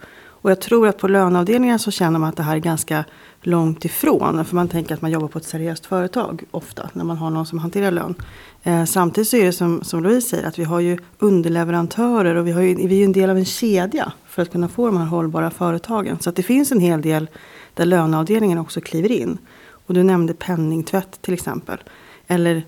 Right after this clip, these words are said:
andra typer av bedrägeri. Jag tror att vi är ganska många som har fått såna här mejl om att V D vill ha en snabb utbetalning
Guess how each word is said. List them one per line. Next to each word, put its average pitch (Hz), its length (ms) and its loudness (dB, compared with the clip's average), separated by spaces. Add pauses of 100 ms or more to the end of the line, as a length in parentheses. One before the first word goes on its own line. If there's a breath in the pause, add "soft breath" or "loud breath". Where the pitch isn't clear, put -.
andra 180 320 0
typer 180 300 -2
av 156 60 0
bedrägeri. 160 440 -6
Jag 160 100 -4
tror 165 140 -6
att - 80 -12
vi 170 40 -2
är 160 40 -2
ganska 170 340 -4
många 170 360 0
som 185 120 -4
har 175 60 0
fått 165 360 -8
såna 151 140 -6
här 156 80 -2
mejl 156 280 -2
om 151 80 -6
att 151 140 -10
V 165 320 2
D 156 100 -2
vill 160 100 -2
ha 160 60 -2
en 156 60 -4
snabb 156 340 -4
utbetalning 156 960 -6